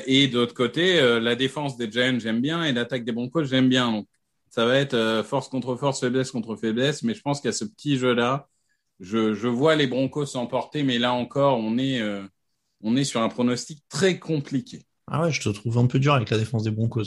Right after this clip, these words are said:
Speaker 2: C'est pas une des top, top défenses, mais c'est une, euh, défense qui a du potentiel et il y a Von Miller qui est de retour. Euh, c'est, ça, pour moi, ça va suffire largement contre Daniel Jones, donc c'est pour ça que je donne les Broncos aussi.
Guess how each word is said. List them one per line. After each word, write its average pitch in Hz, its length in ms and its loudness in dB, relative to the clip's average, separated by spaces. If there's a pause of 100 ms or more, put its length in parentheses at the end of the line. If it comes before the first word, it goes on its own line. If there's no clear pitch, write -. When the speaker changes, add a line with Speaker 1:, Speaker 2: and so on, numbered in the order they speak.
(120)
Speaker 2:
C'est - 120 -6
pas 92 120 0
une 90 120 -2
des 90 80 -6
top, 101 220 -4
top 98 160 -4
défenses, 104 380 -4
mais 110 60 0
c'est 104 160 -2
une, 101 120 2
euh, 92 240 2
défense 98 320 -2
qui - 80 0
a - 20 2
du 101 120 0
potentiel 104 560 2
et 123 40 4
il 107 60 2
y - 20 4
a 98 40 4
Von 98 120 2
Miller 101 300 4
qui - 80 -4
est - 20 2
de 101 40 2
retour. 110 360 0 (440)
Euh, 90 280 2
c'est, - 240 -6
ça, 87 220 2 (220)
pour 113 140 4
moi, 139 140 10
ça 127 120 4
va 104 100 6
suffire 117 320 2
largement 104 320 2
contre 101 200 -4
Daniel 98 320 2
Jones, 117 220 2
donc 90 180 -4
c'est 87 80 -10
pour 87 100 -6
ça 104 100 0
que 95 60 0
je 92 40 0
donne 92 140 2
les 85 80 0
Broncos 90 360 -2
aussi. - 240 -10